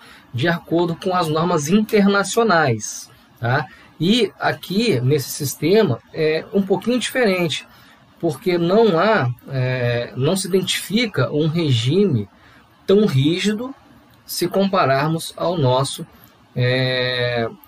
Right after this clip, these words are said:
regramento interno, tá? De acordo com as convenções internacionais, né, a gente vai ver que a responsabilidade do transportador marítimo,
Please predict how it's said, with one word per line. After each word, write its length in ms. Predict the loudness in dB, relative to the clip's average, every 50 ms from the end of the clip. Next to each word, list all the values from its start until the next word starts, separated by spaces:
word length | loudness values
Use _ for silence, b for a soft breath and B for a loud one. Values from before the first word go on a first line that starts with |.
| -20 _ -4
regramento 840 | 0 0 0 2 2 2 2 4 4 4 2 2 0 -2 -10 -12 -12 -14 -8
interno, 640 | -4 -4 -4 0 2 4 4 6 4 4 0 -2 -8 -10 -18 -20 -20 -20 _ -4
tá? 260 | -2 -2 0 -2 -4 -8 -8 -4
De 80 | -2
acordo 340 | -2 -2 0 -2 -2 -2 0
com 60 | -2
as 120 | -2 -2 0
convenções 520 | -2 0 2 2 0 0 0 0 2 2
internacionais, 1200 | 2 0 0 -2 -6 -6 -4 -6 -8 -8 -8 -8 -4 -2 0 2 2 2 2 0 -2 -4 -10 -12 -18 -20 _ _ _ _ _ -20
né, 180 | -18 -16 -16 -16 B B B B B B B _
a 60 | -4
gente 160 | -4 -2 0
vai 140 | 2 0 0
ver 200 | 2 2 0 0
que 140 | 0 2 2
a 120 | 2 2
responsabilidade 1120 | 2 0 -4 -4 -4 -4 -4 -4 -4 -2 -2 -2 0 2 0 0 0 0 0 0 0 -2 -4
do 100 | -8 -8
transportador 760 | -4 -2 -4 -4 -2 -4 -6 -4 -2 -4 -4 -2 -2 -4 -4
marítimo, 600 | -4 -6 -6 -2 -2 -2 -2 -2 -6 -16 -20